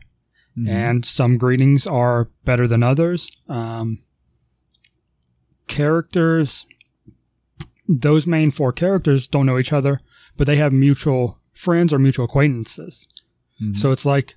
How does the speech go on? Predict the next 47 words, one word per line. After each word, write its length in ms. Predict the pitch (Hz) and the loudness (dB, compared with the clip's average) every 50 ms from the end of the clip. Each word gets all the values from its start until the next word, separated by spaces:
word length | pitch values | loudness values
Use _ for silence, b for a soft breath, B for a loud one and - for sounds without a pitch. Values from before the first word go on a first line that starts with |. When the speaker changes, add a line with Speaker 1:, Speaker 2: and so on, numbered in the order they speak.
| - | -12
Speaker 2:
"Yeah, 220 | _ 190 226 247 190 | _ -2 -2 0 2
I 120 | 170 185 | 2 4
know 180 | 185 160 147 127 | 4 4 4 2
him. 400 | 104 127 123 123 139 160 147 - _ | 2 0 0 0 -2 -2 -2 -4 _
Yeah, 140 | - 196 247 | -6 -4 -2
I 80 | 233 214 | 0 2
know 120 | 180 165 | 2 2
him 180 | 143 147 160 165 | 4 2 2 2
too. 300 | - 214 196 135 110 - - - _ _ _ _ - | 2 0 0 0 -2 -6 -12 -20 _ _ _ _ -10
Um, 400 | 135 127 131 127 127 127 120 - _ _ _ _ _ _ _ _ _ _ _ _ | -8 -6 -4 -2 -2 -4 -4 -8 _ _ _ _ _ _ _ _ _ _ _ _
both 220 | - 151 170 - | 0 0 0 0
of 100 | 180 147 | 0 2
you 100 | 160 165 | 2 0
trust 340 | 156 - - 160 147 - - | 0 0 -2 -2 -2 -2 0
me, 340 | 175 202 180 160 165 165 - _ | 0 2 2 2 0 0 -2 _
so 160 | - - 156 | -6 -4 -4
you 100 | 131 127 | -4 -4
should 160 | - 135 131 | -6 -6 -4
trust 240 | - 135 120 - - | -4 -4 -2 -2 -4
each 120 | 131 - | -4 -2
other. 240 | 170 165 160 127 120 | -2 -2 0 -2 -2
You 80 | 117 117 | -2 0
know, 120 | 117 117 | 0 0
we're 160 | 117 120 123 | 2 2 0
all 100 | 131 127 | 0 0
on 60 | 127 123 | 0 0
the 60 | 120 | 0
same 220 | - 147 131 123 | -2 -2 -2 -2
side" 300 | 117 - 147 139 143 135 - | -2 -2 0 0 0 -2 -2
type 200 | 120 110 - - | -6 -12 -14 -14
thing. 300 | - 269 - 196 - - _ _ _ _ _ _ _ _ _ | -16 -12 -12 -12 -12 -14 _ _ _ _ _ _ _ _ _
Speaker 1:
Yeah. 200 | 165 143 123 107 110 | -6 -6 -6 -6 -8
Speaker 2:
Um, 240 | 107 104 107 107 107 _ | -12 -14 -16 -18 -18 _
so 160 | - - 151 | -4 -2 0
it's 320 | 147 156 180 208 175 - 170 | 0 0 -2 -4 -2 0 2
a 40 | |
really 540 | 147 165 185 196 202 196 196 185 175 160 160 - _ _ _ _ _ _ _ _ _ _ _ _ _ _ _ - | 2 4 2 2 2 2 2 2 0 0 -4 -6 _ _ _ _ _ _ _ _ _ _ _ _ _ _ _ 0
neat 280 | 151 131 139 143 160 165 | 2 4 4 2 2 0
dynamic, 680 | 147 131 123 123 120 127 135 151 165 165 - - - _ _ _ _ _ _ _ _ _ _ _ | -2 -2 -2 -2 -2 -2 -2 -2 -2 -4 -6 -12 -20 _ _ _ _ _ _ _ _ _ _ _
and 360 | - 147 143 139 135 139 156 - - | -6 -2 0 2 2 0 0 -2 -2
it 240 | - 156 151 147 135 | -2 -2 0 -2 -2
works 380 | 120 131 143 147 139 - - - | -2 -2 -2 -2 -2 -4 -6 -4
well 320 | 120 131 123 117 113 107 | -2 0 0 0 -2 -4
with 140 | 107 107 - | -2 -2 0
what 140 | 139 120 - | -2 -2 -4
they 120 | 113 110 | -6 -8
did. 300 | 104 107 107 113 131 - | -8 -8 -10 -12 -12 -14